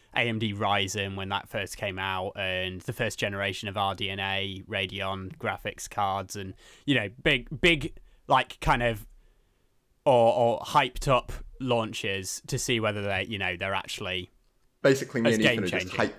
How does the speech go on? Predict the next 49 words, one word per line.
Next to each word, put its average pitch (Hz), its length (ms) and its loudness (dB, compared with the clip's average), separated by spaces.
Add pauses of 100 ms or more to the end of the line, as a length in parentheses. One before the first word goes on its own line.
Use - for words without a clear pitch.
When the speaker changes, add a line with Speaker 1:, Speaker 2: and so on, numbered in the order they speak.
Speaker 2:
We're, 117 180 2
we're, 113 140 4
we're 117 100 2
just, 120 260 2
we're 123 100 2
just - 180 -6
only 110 280 2
trend 98 340 -2
followers. 87 480 0
You 92 160 0
know, 76 40 -4
we, 92 180 2
unless 110 300 4
it's - 140 -6
a - 40 -2
big 101 220 0
hype - 400 0
Speaker 1:
<laughs> - 0 -
Speaker 2:
release, - 420 2
we, 98 180 -2
we 101 120 -2
don't, 98 240 2
we 95 80 -4
don't 90 180 0
care. 117 460 4
Speaker 1:
No, 320 140 6
Speaker 2:
We 233 80 8
Speaker 1:
it's 247 80 10
Speaker 2:
only 247 120 8
Speaker 1:
more 262 120 8
Speaker 2:
watch 202 80 6
Speaker 1:
just, - 160 0
like, 208 340 4 (100)
most, 220 460 2
most 214 320 2
of 185 80 -2
the 156 100 4
time 110 360 0
the 113 100 -2
industry's 117 480 -4
just 113 140 -10
kinda 120 220 -4
ticking 127 380 -4
over 110 440 -4
and 110 120 -6
not 120 200 -2
Speaker 2:
It 214 60 4
Speaker 1:
much - 20 4
Speaker 2:
is, 95 100 6